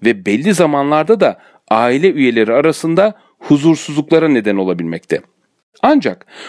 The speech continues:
konulara çatışma çözümü esasları üzerinden yaklaşarak ilişkilerimize zarar vermeden tartışmanın yollarını bulmanın da mümkün olduğunu ifade ediyor öğretim üyesi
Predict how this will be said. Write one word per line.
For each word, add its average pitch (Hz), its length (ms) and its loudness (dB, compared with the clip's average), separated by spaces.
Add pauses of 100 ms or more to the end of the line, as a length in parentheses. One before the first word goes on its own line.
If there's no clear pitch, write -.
(140)
konulara 175 500 2
çatışma 185 440 -4
çözümü 180 380 0
esasları 160 540 -2
üzerinden 156 380 2
yaklaşarak 143 800 -2 (300)
ilişkilerimize 170 840 0
zarar 160 440 0
vermeden 190 520 0
tartışmanın 151 600 -2
yollarını 147 540 0
bulmanın 185 420 2
da 160 280 -2 (300)
mümkün 233 300 4
olduğunu 175 320 2
ifade 110 400 0
ediyor 101 220 0
öğretim 101 320 0
üyesi 92 360 0